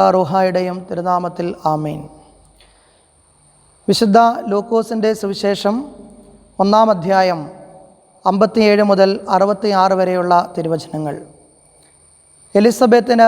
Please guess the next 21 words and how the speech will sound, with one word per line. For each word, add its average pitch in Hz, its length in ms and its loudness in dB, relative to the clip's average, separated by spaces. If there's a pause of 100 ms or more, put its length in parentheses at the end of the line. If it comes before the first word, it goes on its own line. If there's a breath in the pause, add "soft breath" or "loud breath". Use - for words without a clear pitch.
(120)
പ്രസവ 220 320 -4
സമയമായി, 202 680 2 (840)
അവളൊരു 247 400 4
പുത്രനെ 240 460 0
പ്രസവിച്ചു. 196 520 -4 (760)
കർത്താവ് 226 540 4 (140)
അവളോട് 226 440 2
വലിയ 220 340 0
കാരുണ്യം 233 520 0
കാണിച്ചിരിക്കുന്നു 220 880 0
എന്ന് 208 200 -2
കേട്ട 202 300 2 (220)
അയൽക്കാരും 214 720 2
ബന്ധുക്കളും 180 560 -2 (640 loud breath)
അവളോടൊത്ത് 202 640 4
സന്തോഷിച്ചു. 180 680 -6 (1000 soft breath)
എട്ടാം 254 340 2
ദിവസം 247 400 0 (200)
അവർ 220 220 0
ശിശുവിൻ്റെ 240 600 -2 (240)
പരിച്ഛേദനത്തിന് 214 920 2